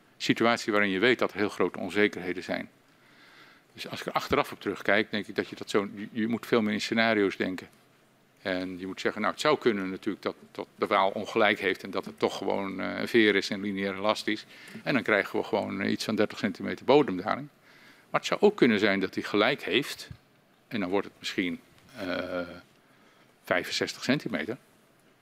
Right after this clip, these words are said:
En god, ja, misschien is er ook nog wel een scenario te bedenken waarbij het toch die meter wordt uiteindelijk, hè? En dat je dan in die verschillende scenario's denkt en ervoor zorgt dat je de zaak zodanig opereert dat je, ja, als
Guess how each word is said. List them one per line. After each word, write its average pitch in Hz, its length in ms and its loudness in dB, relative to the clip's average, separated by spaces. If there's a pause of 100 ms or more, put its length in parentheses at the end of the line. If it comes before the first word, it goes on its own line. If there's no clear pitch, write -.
(340)
En - 120 -12
god, - 220 2
ja, 117 180 6
misschien - 340 2
is 87 140 -4
er 117 60 6
ook 113 100 6
nog 98 100 -2
wel 92 80 -2
een 90 80 -8
scenario 95 420 2
te - 100 -4
bedenken 107 340 0
waarbij 110 240 2
het 117 100 0 (100)
toch - 220 2
die 123 100 4
meter 131 340 2
wordt 92 200 -2
uiteindelijk, 92 500 0
hè? 160 80 2
En 170 120 0
dat 127 160 2
je 123 80 -4
dan 110 300 -2 (460)
in 151 160 2
die 131 120 -2
verschillende 104 340 -2
scenario's 120 640 2 (200)
denkt 127 340 -4
en 113 120 -4
ervoor 104 220 -2
zorgt 120 260 2
dat 104 120 -2
je 104 80 -10
de 95 80 -8
zaak 101 260 -2
zodanig 120 500 2
opereert 104 440 -2
dat - 140 -6
je, 117 120 0 (640)
ja, 98 200 -2
als - 260 -4